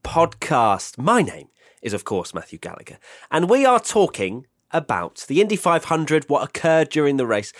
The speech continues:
and also previewing the twenty twenty Belgian Grand Prix. And, of course, I'm not alone. I'm never alone in this adventure of the podcasting world.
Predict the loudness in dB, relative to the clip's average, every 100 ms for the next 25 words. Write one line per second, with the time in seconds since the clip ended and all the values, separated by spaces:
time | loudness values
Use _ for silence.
0 | -14 0 2 2 2 0 2 0 0 0
1 | 0 -2 -8 -2 -2 -2 -6 -2 -2 -4
2 | -4 -2 -2 -4 -2 -2 -2 -6 -6 -2
3 | -2 0 0 0 -2 -4 -6 -4 -4 0
4 | 0 0 0 2 4 4 2 0 -4 -16
5 | -20 -2 0 2 0 0 0 -2 -2 0
6 | 0 0 -2 -4 -2 -4 0 -2 -2 -4
7 | 0 2 2 0